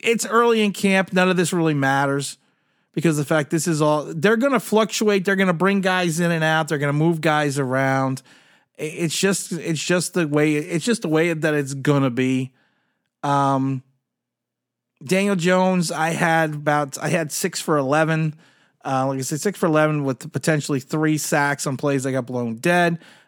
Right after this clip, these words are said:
Uh, cu-, uh, some of those, some of those, uh, incompletions were, were pass breakups. Um, ex-, uh,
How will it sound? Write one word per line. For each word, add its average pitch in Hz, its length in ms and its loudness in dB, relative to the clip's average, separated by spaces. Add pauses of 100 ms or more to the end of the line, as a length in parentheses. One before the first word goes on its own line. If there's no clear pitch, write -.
(120)
Uh, 139 320 -2
cu-, 185 160 -2
uh, 160 240 -2
some 190 260 0
of 196 60 2
those, 165 380 -2
some 196 160 4
of 190 100 4
those, - 240 -2
uh, 147 240 0
incompletions 170 640 2
were, 135 340 2
were 135 220 -4
pass 160 400 0
breakups. 151 720 0 (1300)
Um, 208 340 4
ex-, 180 140 -2
uh, 185 420 -2